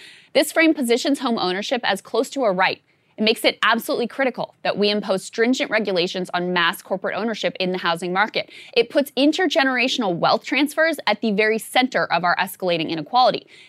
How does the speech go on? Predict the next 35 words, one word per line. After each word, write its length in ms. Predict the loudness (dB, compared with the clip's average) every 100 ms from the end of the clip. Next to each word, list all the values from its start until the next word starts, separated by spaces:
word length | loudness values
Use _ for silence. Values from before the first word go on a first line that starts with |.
| _
It 140 | 2
would 140 | 4 4
indicate 500 | 4 2 2 -2 0
that 160 | -2
social 300 | 2 0 0
stability 440 | -4 0 0 2 0
requires 600 | -2 0 2 4 2 -2
maintaining 400 | -4 -2 -2 -2
a 60 |
balance 540 | -2 2 4 2 -4 -12
between 360 | -12 -6 -6
the 100 | -4 -2
asset 320 | 0 0 0
inflation 540 | -2 0 0 2 0
that 120 | -2
homeowners 500 | -2 0 2 2 0
benefit 360 | 0 0 -2 -4
from 300 | 0 0 0 -8 -10
and 160 | -2 -2
the 80 | 0
affordability 720 | 2 2 4 4 4 2 0
that 80 | 2
allows 300 | 2 2 2
others 340 | 2 2 0 -2
to 80 |
gain 200 | -4 -2
a 60 | -2
toehold. 480 | 0 -2 -2 -6 -10 -20 -20 -6
And 160 | -2 0
it 20 |
provides 280 | 2 2 4
a 40 |
lot 180 | 4 4
of 60 | 4
insight 440 | 2 2 -2 -2